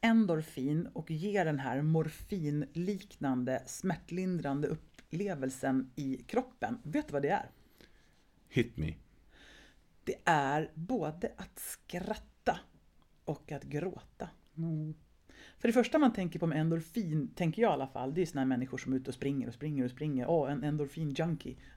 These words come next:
Speaker 1: <laughs>
Speaker 2: Va? Det är kanske är därför det här, att man kan skratta som man gråter.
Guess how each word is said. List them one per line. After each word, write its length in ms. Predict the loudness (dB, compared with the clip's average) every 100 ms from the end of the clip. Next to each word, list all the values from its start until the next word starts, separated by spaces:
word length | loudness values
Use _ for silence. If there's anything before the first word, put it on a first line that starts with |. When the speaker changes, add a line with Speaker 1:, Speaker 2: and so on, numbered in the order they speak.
| 2 6
Speaker 1:
<laughs> 800 | 6 6 0 -2 -12 -12 0 2
Speaker 2:
Va? 80 | 2 0 -6 -4
Det 160 | -2 0
är 40 |
kanske 240 | 2 2 2
är 40 |
därför 380 | 2 2 2 2
det 60 |
här, 220 | 2 0 -4
att 180 | -6 -2
man 160 | -4
kan 240 | -4 -6 -6
skratta 640 | 0 2 2 0 -4 -2
som 160 | 0 0
man 120 | 2
gråter. 640 | 4 2 0 -6 -10 -10